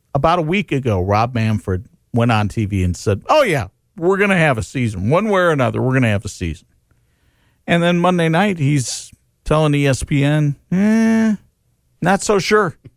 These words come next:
<laughs> Not so sure that there's gonna be a season. And, you know, the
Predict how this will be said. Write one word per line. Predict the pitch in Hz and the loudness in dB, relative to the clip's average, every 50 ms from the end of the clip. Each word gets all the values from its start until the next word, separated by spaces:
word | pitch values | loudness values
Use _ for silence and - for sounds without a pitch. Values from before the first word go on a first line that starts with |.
| _ _ - - _ _ | _ _ -20 -20 _ _
<laughs> | _ - - _ _ _ _ _ _ - | _ -20 -20 _ _ _ _ _ _ -2
Not | 165 190 226 247 - | 0 0 0 0 0
so | - 269 277 277 | 2 2 2 2
sure | - - 247 254 247 233 | 2 0 0 2 2 2
that | 202 208 170 | 2 0 0
there's | - 180 185 147 | 0 -2 -2 0
gonna | - 196 180 170 | 0 0 0 0
be | 160 175 | 2 0
a | 170 | 0
season. | - - 233 220 208 160 165 - - - _ _ _ _ _ _ _ _ - | 0 -2 -2 -2 -2 0 -2 -2 -4 -6 _ _ _ _ _ _ _ _ -2
And, | 175 180 190 190 185 175 - - _ _ _ _ _ _ _ _ _ _ _ - | 0 0 0 0 -2 -6 -10 -12 _ _ _ _ _ _ _ _ _ _ _ -2
you | 160 | 0
know, | 165 160 | 0 0
the | 151 143 147 147 | 0 -4 -10 -12